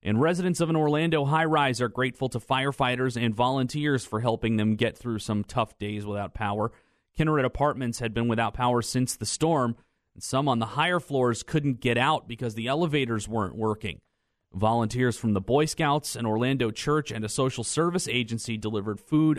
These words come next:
ice, and supplies to residents on all fifteen floors yesterday.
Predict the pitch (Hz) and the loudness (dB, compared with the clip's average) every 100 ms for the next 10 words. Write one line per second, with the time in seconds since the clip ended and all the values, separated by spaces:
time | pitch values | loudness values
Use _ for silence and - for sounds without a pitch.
0 | - 113 135 143 110 117 107 - 131 127 | -2 -4 -4 -4 -6 -6 -10 -2 2 2
1 | 113 107 - _ _ - 107 120 120 120 | 2 -2 -10 _ _ -6 0 2 2 0
2 | 117 107 95 95 135 156 - 151 - 143 | 2 0 0 0 2 2 0 -2 -2 0
3 | 131 123 135 131 135 113 98 - 98 80 | 0 0 2 4 4 2 -2 -2 -8 -10
4 | 50 | -12